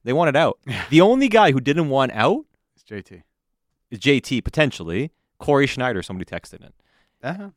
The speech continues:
Speaker 1: That's a good one. But even, Sch-, you know, he was, he was getting to his peak, was great in New Jersey for a couple of years, then it fell down. That's probably the, the closest one. It's probably Corey Schneider, um,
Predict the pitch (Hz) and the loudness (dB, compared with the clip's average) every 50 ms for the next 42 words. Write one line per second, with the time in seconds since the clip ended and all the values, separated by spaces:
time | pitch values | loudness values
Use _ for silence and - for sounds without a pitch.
0 | _ _ - 160 185 175 180 185 127 107 101 101 110 113 147 185 190 202 185 160 | _ _ -4 -4 -4 -2 2 0 2 2 2 0 2 2 2 2 4 4 2 2
1 | - - 165 170 185 175 156 165 185 180 160 180 160 139 113 - - _ 123 139 | 0 -4 -4 0 2 2 2 2 0 0 -2 0 0 0 0 -2 -10 _ -4 -2
2 | 135 127 - - 139 147 175 160 - 131 120 - - - 131 123 - 107 90 - | -2 -2 0 -2 -2 -2 -2 -2 -2 -4 -6 -6 -4 -4 -4 -4 -4 -10 -8 -4
3 | 110 127 131 127 127 117 - 104 107 104 110 117 120 110 - 123 - - 104 104 | -2 0 2 2 0 0 0 -2 -2 -2 -4 -8 -10 -10 -8 -8 -6 -4 -4 -2
4 | 107 107 107 - 104 101 - - 110 98 90 87 107 123 123 104 87 85 - _ | -2 -2 -2 -2 -4 -6 -4 -4 -2 -2 -2 -2 -2 -2 -2 -2 -4 -6 -8 _
5 | _ _ _ _ - - 147 - - - 233 233 214 185 190 185 180 170 165 _ | _ _ _ _ -2 0 0 0 2 0 -2 0 0 0 0 -2 -4 -4 -8 _
6 | _ - 131 - - 147 147 - 139 110 110 127 123 92 82 - - - - 131 | _ -10 -10 -4 0 0 0 0 -2 -8 -6 -6 -6 -6 -8 -12 -18 -12 -6 -4
7 | 131 127 120 - - 135 131 151 165 - - - 117 113 113 110 110 107 107 107 | -4 -4 -4 -6 -6 -4 -4 -4 -4 -4 -6 -4 -4 -4 -2 0 0 0 0 -2
8 | 107 - _ _ _ _ _ _ _ _ _ - - 90 90 90 90 90 90 90 | -2 -4 _ _ _ _ _ _ _ _ _ -6 -4 -2 0 0 0 -2 -4 -4
9 | 90 87 90 | -6 -8 -10